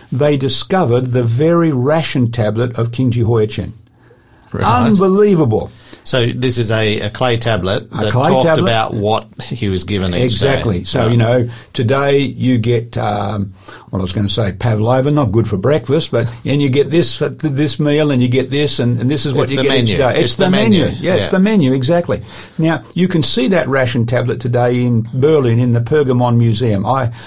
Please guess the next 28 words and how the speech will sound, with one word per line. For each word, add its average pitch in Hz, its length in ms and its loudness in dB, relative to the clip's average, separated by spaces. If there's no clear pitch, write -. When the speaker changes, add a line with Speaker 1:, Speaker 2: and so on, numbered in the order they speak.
Speaker 1:
I 127 120 0
just 127 200 0
love 139 240 0
showing 120 340 0
people 120 240 0
that 120 180 2
because, 117 280 0
hey, 127 160 -2
the 95 100 -4
Bible 139 460 0
talked 175 320 -2
about 175 260 0
it, - 100 -10
and 123 140 0
lo 170 160 0
and 160 80 2
behold, 139 360 0
they 120 180 0
found 139 560 -2
the 127 80 0
Babylonian 147 800 0
ration 135 420 0
tablet. 117 300 -2
Now, 156 200 -2
I 143 100 -2
wanna 196 220 0
say 147 360 0
that 143 500 -2